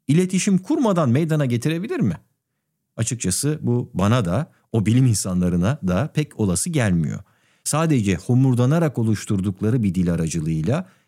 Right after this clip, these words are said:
sistemli bir yaşam alanı yaratmayı başarmışlardı. Günümüzde de buna benzer örnekler çıkıyor karşımıza aslında.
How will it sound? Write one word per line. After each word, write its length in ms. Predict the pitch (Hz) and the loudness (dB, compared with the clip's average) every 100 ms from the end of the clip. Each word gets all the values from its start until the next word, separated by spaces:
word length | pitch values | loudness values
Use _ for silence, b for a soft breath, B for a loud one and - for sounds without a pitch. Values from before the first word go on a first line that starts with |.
| b | b
sistemli 760 | - - - - 127 131 160 135 | -8 -4 -4 -2 0 2 2 2
bir 60 | |
yaşam 400 | 110 92 - 135 | 0 0 -2 -2
alanı 280 | 107 92 87 | 0 0 0
yaratmayı 520 | 82 82 82 85 98 | 0 -2 -4 -2 -2
başarmışlardı. 800 | 95 - 113 139 - 85 78 - - _ _ _ _ _ _ _ - | -2 -4 -4 -6 -8 -8 -8 -10 -16 _ _ _ _ _ _ _ -2
Günümüzde 460 | 113 190 220 269 359 | 2 4 2 -2 -4
de 120 | 233 | 0
buna 240 | 139 107 | 2 2
benzer 320 | 101 98 101 | 2 0 0
örnekler 500 | 98 95 92 98 90 | 0 2 0 0 -4
çıkıyor 300 | - - 90 | -4 -4 -4
karşımıza 540 | 80 85 78 90 82 82 | -2 -4 -4 -4 -4 -4
aslında. 460 | 78 - 82 80 | -6 -6 -6 -6